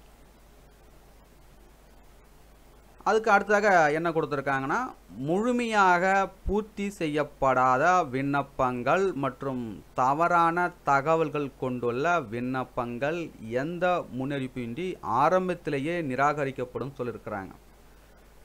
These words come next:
So, கேர்ஃபுல்லாக fill பண்ணுங்க. அதுக்கு அடுத்தாக, அனைத்து தகவல் பரிமாற்றங்களும் தேர்வு நேர்காணலுக்கான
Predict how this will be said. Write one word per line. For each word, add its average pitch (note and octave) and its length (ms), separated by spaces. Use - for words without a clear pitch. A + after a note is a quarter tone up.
So, - 160
கேர்ஃபுல்லாக C3 500
fill A#2 220
பண்ணுங்க. G2+ 320
அதுக்கு G#3+ 280
அடுத்தாக, F#3 360
அனைத்து G3 480
தகவல் E3 540
பரிமாற்றங்களும் C3 1080
தேர்வு F3 480
நேர்காணலுக்கான C#3+ 1040